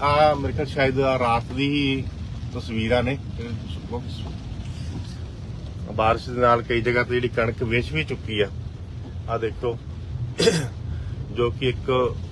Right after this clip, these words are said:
ਕਿਸਾਨਾਂ ਲਈ ਮੰਦਭਾਗੀ ਘਟਨਾ ਸਾਬਤ ਹੋਵੇਗੀ। ਕਿਉਂਕਿ ਠੀਕ ਹੈ, ਕਣਕ ਦੀ ਫਸਲ ਦੀ ਗੱਲ ਕੀਤੀ ਜਾਵੇ ਤਾਂ ਕਣਕ ਦੀ ਫਸਲ ਬਿਲਕੁਲ ਤਿਆਰ ਆ, ਯਾਨੀ ਕਿ ਜੇਕਰ ਅਗਲੇ ਮਹੀਨੇ ਯਾਨੀ ਕਿ ਵੀਹ ਪੱਚੀ ਦਿਨ ਬਾਅਦ ਜਿਹੜੀ ਇਹ ਕਣਕ ਦੀ ਕਟਾਈ ਵੀ ਸ਼ੁਰੂ ਹੋ ਜਾਣੀ ਹੈ ਨਾ। ਸੋ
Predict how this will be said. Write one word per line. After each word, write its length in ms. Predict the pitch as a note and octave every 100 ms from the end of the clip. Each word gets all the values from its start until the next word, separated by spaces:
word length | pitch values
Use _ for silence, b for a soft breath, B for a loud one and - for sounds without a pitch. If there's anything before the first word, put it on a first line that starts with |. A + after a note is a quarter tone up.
| - - -
ਕਿਸਾਨਾਂ 480 | A#2 - A2+ A2 A#2
ਲਈ 140 | B2
ਮੰਦਭਾਗੀ 580 | A#2+ A2+ A2+ - B2 G#2+
ਘਟਨਾ 400 | F#2+ B2 F2+ G#2+
ਸਾਬਤ 420 | A#2+ A#2+ A2 A#2
ਹੋਵੇਗੀ। 260 | A#2+ G2 A2
ਕਿਉਂਕਿ 360 | B2 - C3 C3 B B B B -
ਠੀਕ 100 | C3+
ਹੈ, 60 | D3+
ਕਣਕ 320 | D3+ C#3 E3
ਦੀ 160 | F3
ਫਸਲ 360 | E3+ D3 C3 E3+
ਦੀ 120 | F3+
ਗੱਲ 200 | D#3+ D3+
ਕੀਤੀ 280 | C3 C3+ C#3
ਜਾਵੇ 260 | C#3 C#3 D3+
ਤਾਂ 100 | D3+
ਕਣਕ 300 | C#3 C#3 D3+
ਦੀ 120 | D#3
ਫਸਲ 320 | D3 B2+ D3
ਬਿਲਕੁਲ 760 | C3+ D3 - E3 D#3+ E3 D#3+ - -
ਤਿਆਰ 300 | C#3 B2+ C3
ਆ, 180 | C3+ C#3+ - - - B B B B - -
ਯਾਨੀ 140 | B2 C#3
ਕਿ 140 | D3+
ਜੇਕਰ 280 | C#3+ C#3+ D3
ਅਗਲੇ 220 | C3+ D3+
ਮਹੀਨੇ 260 | D#3 D3 B2+ - - G#2 -
ਯਾਨੀ 180 | C#3 G2+
ਕਿ 60 |
ਵੀਹ 460 | G#2+ - C#3+ E3+ F3
ਪੱਚੀ 280 | E3 - D3+
ਦਿਨ 160 | E3
ਬਾਅਦ 260 | D#3 D3 C#3+
ਜਿਹੜੀ 180 | C#3+ D3
ਇਹ 120 | D3+
ਕਣਕ 340 | C#3+ C3+ -
ਦੀ 120 | C#3+
ਕਟਾਈ 340 | C#3+ C#3+ B2+ C3+
ਵੀ 120 | D3
ਸ਼ੁਰੂ 220 | - D3+
ਹੋ 100 | D3
ਜਾਣੀ 260 | G#2+ G2+ G#2+
ਹੈ 40 |
ਨਾ। 120 | C#3+ - - - - - - - -
ਸੋ 540 | - C3 C3+ C3+ B2+